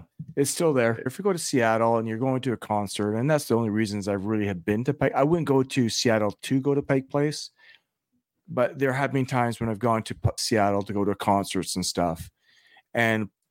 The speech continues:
Pike Place is a decent place to visit for a couple hours, and the, the shops, and it's fun. It's got open. Yeah, here we go. We got, you got your open food markets and,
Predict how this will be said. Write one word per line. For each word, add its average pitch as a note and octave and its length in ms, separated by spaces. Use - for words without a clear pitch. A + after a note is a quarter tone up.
Pike - 220
Place A#2+ 280
is A2 140
a G#2 120
decent G#2 380
place F#2+ 300
to F2 160
visit B2+ 440
for G#2+ 460
a A#2+ 60
couple A2 300
hours, G#2 500
and F2 240
the, E2 320
the G2+ 100
shops, F#2+ 680
and F2+ 200
it's G3+ 140
fun. C3 320
It's C3+ 220
got B2 240
open. B2+ 640
Yeah, C#3+ 240
here C#3+ 180
we G#2+ 60
go. G2+ 140
We G#2+ 100
got, C3 200
you D3 140
got D3 200
your C3 180
open A#2 480
food A#2+ 340
markets A2+ 640
and, A2 280